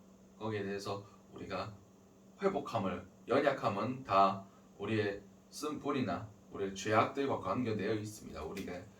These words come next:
어, 더 추구하려는 것은 거기에 대해서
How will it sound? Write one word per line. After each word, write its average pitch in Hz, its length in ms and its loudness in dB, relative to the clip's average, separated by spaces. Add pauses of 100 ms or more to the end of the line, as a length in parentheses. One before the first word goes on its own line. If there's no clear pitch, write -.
(360)
어, 80 320 -8
더 104 200 -2
추구하려는 139 720 4
것은 98 300 -4
거기에 117 300 0
대해서 98 420 0